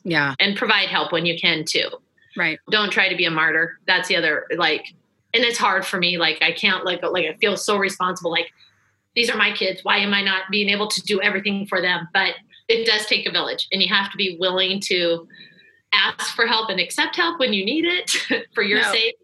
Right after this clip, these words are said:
Speaker 2: and then
Speaker 1: Yeah.
Speaker 2: provide help too.
Speaker 1: You're
Speaker 2: So.
Speaker 1: exactly right. And I think as females, just females in general, you know,
Speaker 2: Yes.
Speaker 1: whether you're a mother or whether you're, you know, a superstar aunt, you know,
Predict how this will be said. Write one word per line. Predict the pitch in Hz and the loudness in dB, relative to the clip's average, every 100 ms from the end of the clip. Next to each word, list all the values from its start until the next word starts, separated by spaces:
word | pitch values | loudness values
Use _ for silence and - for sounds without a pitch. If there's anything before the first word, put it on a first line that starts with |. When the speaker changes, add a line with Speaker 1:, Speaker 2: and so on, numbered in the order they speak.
| 220 | -2
Speaker 2:
and | 214 | 0
then | 208 | 2
Speaker 1:
Yeah. | 226 196 | 0 -2
Speaker 2:
provide | 170 190 170 170 | -6 0 2 2
help | 170 160 - | -2 -4 -6
too. | - 156 156 - _ _ | -4 -2 -4 -8 _ _
Speaker 1:
You're | 208 202 | 0 2
Speaker 2:
So. | |
Speaker 1:
exactly | 185 196 214 | 0 0 -2
right. | 185 185 - | 0 0 2
And | 214 | 0
I | 214 | 0
think | 208 208 190 | -2 -8 -2
as | - 196 | 2 2
females, | - 220 202 185 143 139 170 - - _ - | 0 0 2 0 0 0 -2 -4 -6 _ -2
just | 190 - - | 0 0 0
females | 190 175 160 165 | 0 2 0 -2
in | 165 | -2
general, | 151 160 151 139 - 165 _ - | 0 0 0 -2 -4 -6 _ -4
you | 190 | 0
know, | 156 | 2
Speaker 2:
Yes. | |
Speaker 1:
whether | 160 170 | 2 2
you're | 180 170 165 | 2 2 2
a | |
mother | 165 175 180 180 175 | 2 2 2 2 2
or | 160 | 0
whether | 151 165 165 | 0 0 2
you're, | 160 160 156 160 156 | 2 2 2 2 2
you | 165 - 170 | 0 -2 0
know, | 147 147 135 | 0 2 0
a | |
superstar | - 175 170 - 165 160 | 0 -2 0 2 2 2
aunt, | - 170 170 165 - - - - - - | 2 2 2 0 -4 -16 -14 -16 -18 -2
you | 190 | 0
know, | 156 147 151 | 2 2 -2